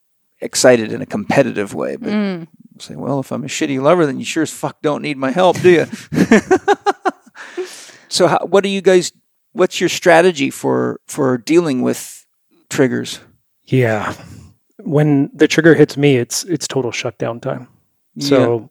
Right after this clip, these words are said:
Speaker 1: Yeah.
Speaker 3: um, being able to, um, to ground myself is probably the biggest thing.
Speaker 1: How do you do that?
Speaker 3: Um, I usually take my socks off and actually put my feet on the earth.
Speaker 1: Okay, so you're really talking about
Speaker 3: Really
Speaker 1: grounding,
Speaker 3: physically
Speaker 1: not
Speaker 3: grounding.
Speaker 1: just the concept,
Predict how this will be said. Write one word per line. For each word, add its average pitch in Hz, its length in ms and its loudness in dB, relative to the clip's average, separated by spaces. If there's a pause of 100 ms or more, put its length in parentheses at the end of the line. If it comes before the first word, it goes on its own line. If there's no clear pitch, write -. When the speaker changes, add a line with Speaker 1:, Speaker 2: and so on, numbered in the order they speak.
(120)
Speaker 1:
Yeah. 131 180 0
Speaker 3:
um, 120 380 -10 (240)
being 139 560 2
able 143 360 6
to, 123 800 -4
um, 117 560 -4 (380)
to - 100 -4
ground 139 380 4
myself 135 640 2 (180)
is 123 320 -2
probably 120 460 -4
the 110 100 -8
biggest 127 320 -2
thing. 120 260 -10 (300)
Speaker 1:
How 139 180 0
do 147 80 2
you 139 100 -4
do 139 180 0
that? 113 220 -6 (220)
Speaker 3:
Um, 143 600 4
I 143 80 2
usually 139 480 0 (220)
take 139 180 2
my 120 100 -4
socks 131 300 2
off 131 260 0
and 120 320 -8
actually 120 480 -6 (300)
put - 160 -4
my 147 140 -10
feet - 340 -8
on 131 180 -6
the 123 200 -12
earth. 156 300 -10 (220)
Speaker 1:
Okay, 143 220 0
so 135 160 -4
you're 120 120 -4
really 123 320 2
talking 117 440 -6
about 110 160 -4
Speaker 3:
Really 139 300 4
Speaker 1:
grounding, 120 580 0
Speaker 3:
physically 127 440 -6
Speaker 1:
not 139 240 -2
Speaker 3:
grounding. 123 160 -6
Speaker 1:
just 123 360 2
the 120 100 -12
concept, - 720 -2